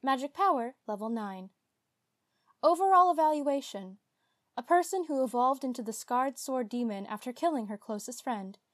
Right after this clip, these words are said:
The sponsor behind her has an affinity for you and your colleagues.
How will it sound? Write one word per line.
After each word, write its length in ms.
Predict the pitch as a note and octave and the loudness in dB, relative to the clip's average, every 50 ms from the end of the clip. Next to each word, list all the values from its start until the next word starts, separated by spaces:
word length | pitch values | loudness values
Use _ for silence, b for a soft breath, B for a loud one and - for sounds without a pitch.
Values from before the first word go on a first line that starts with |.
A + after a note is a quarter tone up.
| _ _ _ _ _ | _ _ _ _ _
The 80 | - | -12
sponsor 380 | C#4 - - E4 F4 E4+ - F#4 | -12 0 2 2 2 2 0 0
behind 380 | D4+ E4+ D4+ E4 E4+ E4 D4 - | 0 0 0 0 -2 -4 -4 -4
her 120 | A#3+ G#3+ | -8 -6
has 180 | G#3 A3 G#3+ A3+ | -6 -6 -6 -6
an 60 | A#3 | -8
affinity 420 | B3 - - F4 D#4+ D#4 B3 A3 | -8 -6 -6 -4 -4 -2 -4 -6
for 140 | G#3 - G#3 | -6 -8 -8
you 200 | G3+ G3 G3 G3 | -8 -8 -8 -10
and 180 | - - G#3+ G3 | -10 -10 -10 -10
your 100 | G#3 G#3+ | -10 -10
colleagues. 720 | - - G#3 G3 F#3+ F#3+ F#3+ F#3+ F#3 - - - - - | -6 -6 -6 -6 -6 -8 -10 -12 -14 -16 -20 -20 -20 -20